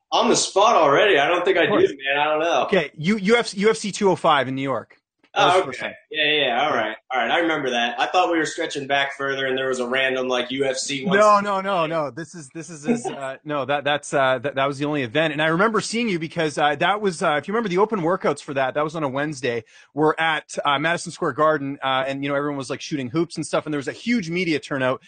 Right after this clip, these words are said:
Speaker 2: because obviously, you know, it was Conor McGregor. And, uh, I just remember, like, seeing you in the crowd because, uh, for those who don't know, Hunter's, like, seven-foot-two. Like, he's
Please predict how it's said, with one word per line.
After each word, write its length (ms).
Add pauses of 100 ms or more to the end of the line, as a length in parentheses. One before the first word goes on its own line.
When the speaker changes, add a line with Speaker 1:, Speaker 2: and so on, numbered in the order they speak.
(140)
Speaker 2:
because 200
obviously, 500
you 100
know, 60
it 40
was 100
Conor 240
McGregor. 540 (280)
And, 260
uh, 80
I 100
just 160
remember, 260
like, 260
seeing 340
you 140
in 180
the 100
crowd 360
because, 340
uh, 220
for 80
those 160
who 60
don't 120
know, 140 (140)
Hunter's, 300
like, 180
seven-foot-two. 800
Like, 160
he's 180